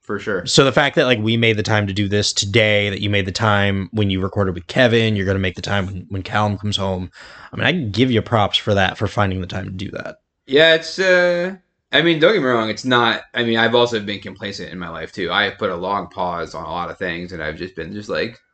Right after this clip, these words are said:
Speaker 1: doing my own thing and put my head down and just kinda, like, existing.
Speaker 2: Well, and it's easy to do that. It's easy to, to be complacent and
Speaker 1: Mm-hmm.
Speaker 2: to just kind of get through the day-to-day and just wanting to, to get through it and basically get
Speaker 1: There,
Speaker 2: to the weekend.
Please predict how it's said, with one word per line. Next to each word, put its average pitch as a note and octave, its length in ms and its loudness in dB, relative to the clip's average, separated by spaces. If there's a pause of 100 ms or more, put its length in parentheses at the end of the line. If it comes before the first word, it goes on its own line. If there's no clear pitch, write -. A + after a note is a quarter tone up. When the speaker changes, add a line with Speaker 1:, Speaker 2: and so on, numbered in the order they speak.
Speaker 1:
doing A2 180 -2
my G2 200 -2
own F2+ 100 -6
thing F#2 260 -4
and F2 100 -10
put G2 120 -6
my F#2+ 80 -6
head F#2 240 -8
down F2+ 260 -2
and E2+ 100 -8
just E2+ 160 -14
kinda, F2 160 -6
like, D#2 160 -10
existing. F2 600 -12 (500)
Speaker 2:
Well, D3 120 2
and C4 100 6
it's A3+ 160 -2
easy F3+ 320 4
to A2 80 2
do G#2+ 280 2
that. - 260 -10 (100)
It's B2+ 160 4
easy F#3 340 6
to, F3 200 8
to C3+ 120 0
be C3+ 200 2
complacent A2 720 0
and G#2 200 2
Speaker 1:
Mm-hmm. A2 120 0
Speaker 2:
to G#2 440 2 (440)
just C3 320 2
kind B2 320 2
of G#2 340 -2
get A#2 340 2
through A2+ 260 -2
the G#2+ 100 0
day-to-day G2+ 920 2 (480)
and G2 360 0
just F#2+ 720 0 (180)
wanting G2 480 0
to, G2 140 -4
to - 240 -6 (180)
get A2+ 220 0
through C#3 160 4
it D3 100 4
and D3 160 4
basically D3 400 4
get B2+ 220 0
Speaker 1:
There, D3+ 160 4
Speaker 2:
to D#3+ 100 4
the A#2 100 4
weekend. C3+ 360 -2